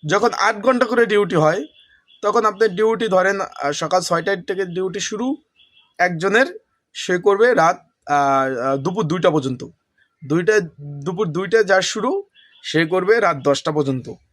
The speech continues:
রাত দশটায় যার ডিউটি শুরু, সে করবে ডিউটি ভোর ছয়টা পর্যন্ত। এইভাবে ধাপে ধাপে শিফটিং ডিউটি বলে, এরকম করতে হবে। বা সাপ্তাহিকভাবে ডিউটি করা, আহ, করতে হয় অনেক সময়।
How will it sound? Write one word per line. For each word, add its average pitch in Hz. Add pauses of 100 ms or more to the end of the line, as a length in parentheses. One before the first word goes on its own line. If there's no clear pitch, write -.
(320)
রাত 139
দশটায় 160
যার 220 (140)
ডিউটি 214
শুরু, 240 (400)
সে -
করবে 202
ডিউটি 202 (840)
ভোর 175
ছয়টা 160
পর্যন্ত। 151 (440)
এইভাবে 196
ধাপে 156
ধাপে 190 (340)
শিফটিং 254
ডিউটি 165
বলে, 127
এরকম 156
করতে 156
হবে। 208
বা 214
সাপ্তাহিকভাবে 170
ডিউটি 160
করা, 147 (480)
আহ, 151
করতে 170
হয় 165
অনেক 165
সময়। 170